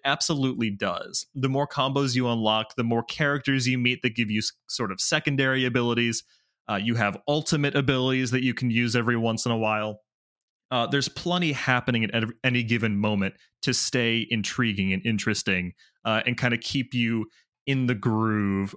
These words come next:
without getting repetitive. But at the same time, the screen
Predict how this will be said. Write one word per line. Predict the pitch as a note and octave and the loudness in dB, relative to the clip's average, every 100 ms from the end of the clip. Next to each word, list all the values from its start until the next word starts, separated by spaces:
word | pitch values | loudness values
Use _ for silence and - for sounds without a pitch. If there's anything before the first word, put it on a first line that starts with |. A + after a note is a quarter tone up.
| - | -2
without | B2 A2+ A2+ A2 B2 | -2 2 0 0 0
getting | A2 G#2 | 0 2
repetitive. | G2 G2+ A2+ G2+ - - - _ _ - | 0 0 0 0 -4 -6 -10 _ _ -4
But | D3 | -2
at | - | 0
the | B2+ | 0
same | - E3+ D#3 | 0 0 0
time, | D#3 D3 B2 | 0 0 0
the | A#2 | 0
screen | B2 - - D#3 D#3+ D#3+ D3+ C#3+ | 0 -2 -2 0 2 2 0 0